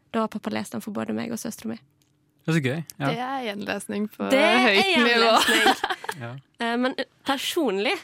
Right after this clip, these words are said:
Speaker 1: så har det vært veldig lite, veldig lite gjenlesning, faktisk.
Speaker 2: Ja.
Speaker 3: Mm.
Speaker 2: OK. Men nei, den har jeg faktisk bare sett sånn på, på
Speaker 1: Ja.
Speaker 2: T V, liksom.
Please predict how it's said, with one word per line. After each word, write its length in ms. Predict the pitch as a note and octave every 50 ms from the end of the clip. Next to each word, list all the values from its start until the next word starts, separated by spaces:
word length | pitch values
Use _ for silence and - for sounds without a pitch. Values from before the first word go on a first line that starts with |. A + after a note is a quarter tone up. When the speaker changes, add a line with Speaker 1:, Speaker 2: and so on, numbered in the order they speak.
| - _ _
Speaker 1:
så 300 | - - - - D4+ D#4 D#4 D#4+ D#4
har 140 | D4+ D4+ D4
det 60 | C#4+ C4+
vært 280 | A#3+ - _ - - -
veldig 300 | G#3+ A3 A#3 B3 A#3 G#3 F#3
lite, 360 | F#3 G3+ A3 _ - G3+ G3 G3 - - G#2+ G3 G3
veldig 440 | G#3 A3 A3+ B3 A#3 G3 F#3 F3 -
lite 240 | G3+ A#3+ - - -
gjenlesning, 420 | - G3+ - G#3+ G#3 - - G#3+
faktisk. 460 | G3+ A3+ A3 - A3 A3 - - - _ _ -
Speaker 2:
Ja. 140 | C3 A#2 A#2+ - _ _ _ _ _ _ _ _ -
Speaker 3:
Mm. 260 | G#2+ G2+ C#3 G3 G#3 - G3
Speaker 2:
OK. 160 | F#3 - - F#2+ - _ _ _ _ _ _ _ _ _ _ _ _ _ _ _ _ _ _ _ _ _ _ _ _ _ _ _ _ _ -
Men 80 | C3+ C3
nei, 60 | C3+
den 160 | B2 B2+ C3+ E3+
har 60 | F3+
jeg 80 | D#3+ C#3
faktisk 240 | D3 C#3 B2 B2+ -
bare 220 | C3 A#2+ A#2 A2+
sett 260 | - - A#2 - - _ -
sånn 220 | - A2+ G#2 G2 F#2
på, 200 | - - G#2 G2 G2 G2 G2 F#2+ F#2+
på 160 | - _ -
Speaker 1:
Ja. 160 | A#2+ A#2+ A2 G2
Speaker 2:
T 80 | F#2
V, 60 | F#2 F#2+
liksom. 240 | F#2+ - B2+ C#3+